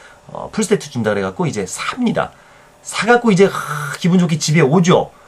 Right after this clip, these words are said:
그리고 얘네 잘 샀나 보다 그러고 인터넷 검색을 해보면 인터넷 최저가가 그 카메라가 십팔만 원 이런단 말이에요. 십구만 원 <laughs> 이런단 말이에요.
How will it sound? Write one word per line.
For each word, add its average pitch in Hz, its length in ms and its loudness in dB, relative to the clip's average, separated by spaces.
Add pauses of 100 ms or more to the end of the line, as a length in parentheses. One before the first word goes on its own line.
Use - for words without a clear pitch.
(220)
그리고 185 240 4
얘네 151 220 4
잘 156 160 2
샀나 175 240 6
보다 147 180 4
그러고 147 160 2
인터넷 135 300 2
검색을 131 380 2
해보면 127 480 2 (680)
인터넷 117 300 -2
최저가가 110 460 0
그 101 100 -6
카메라가 107 400 -4
십팔만 190 880 0
원 180 260 2 (720)
이런단 151 380 4
말이에요. - 200 -16
십구만 143 720 2
원 - 240 2 (140)
<laughs> - 120 -18
이런단 - 380 0
말이에요. - 240 -12